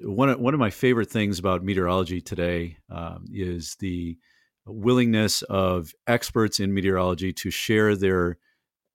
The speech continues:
expertise and insight in social media. And, and Levi is one of the absolute best, uh, to follow, uh, during any,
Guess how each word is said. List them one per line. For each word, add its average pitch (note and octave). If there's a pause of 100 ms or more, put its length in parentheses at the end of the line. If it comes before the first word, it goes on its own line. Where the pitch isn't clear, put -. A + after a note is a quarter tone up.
(140)
expertise G#2+
and F2
insight F#2 (200)
in F2+
social F#2+
media. E2
And, F2
and F2+
Levi G#2
is E2+
one G2
of F2
the E2 (320)
absolute G2
best, F2 (440)
uh, D#2+
to F#2+
follow, E2+ (120)
uh, D#2
during F2
any, G#2